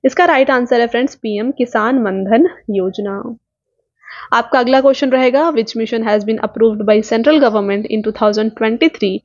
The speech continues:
to promote scientific and industrial research and development?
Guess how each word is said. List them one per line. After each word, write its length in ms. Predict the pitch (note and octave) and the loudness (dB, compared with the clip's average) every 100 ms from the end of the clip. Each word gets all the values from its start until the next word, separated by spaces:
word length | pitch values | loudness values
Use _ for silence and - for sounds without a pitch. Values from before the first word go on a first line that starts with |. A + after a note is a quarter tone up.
| _ - _ | _ -20 _
to 60 | A3+ A#3 | 0 2
promote 400 | A3 A#3 A#3+ - | 4 2 2 0
scientific 560 | C4+ C#4 E4 E4 - G3+ | 2 2 2 -2 -2 -4
and 240 | G3+ G#3+ | -4 -2
industrial 500 | G#3+ G#3+ - C4+ C4+ A3 | 0 0 2 2 4 2
research 360 | A3 G#3 G#3 A3 | 2 0 0 0
and 200 | C4+ G3+ | 2 0
development? 720 | F#3 F#3 F#3 G3+ G3 G#3 | -2 -6 -6 -8 -8 -8